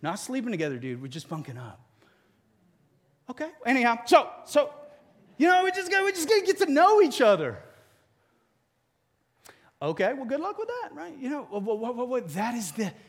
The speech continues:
that is the air of the culture we live in, right? It's like, "Man, we just, we just gonna follow our feelings. We're just gonna do things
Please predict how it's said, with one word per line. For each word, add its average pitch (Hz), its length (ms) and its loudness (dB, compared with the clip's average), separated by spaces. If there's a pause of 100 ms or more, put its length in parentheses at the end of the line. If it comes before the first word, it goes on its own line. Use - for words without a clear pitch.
(100)
that 190 180 -8
is 175 180 -8
the 147 160 -6 (540)
air 165 640 -4 (640)
of 143 120 -10
the 135 60 -10
culture 180 480 -4
we 165 120 -4
live 170 240 -6
in, 117 220 -12 (880)
right? 214 460 0 (880)
It's 147 180 -10
like, 196 180 0
"Man, 196 420 -4
we 214 260 -6
just, 208 240 -8
we 180 180 -4
just 185 160 -12
gonna 190 120 -10
follow 165 200 -6
our 135 140 -6
feelings. 190 500 -8
We're 175 60 -12
just 151 180 -18
gonna 160 120 -10
do 147 140 -12
things 147 300 -14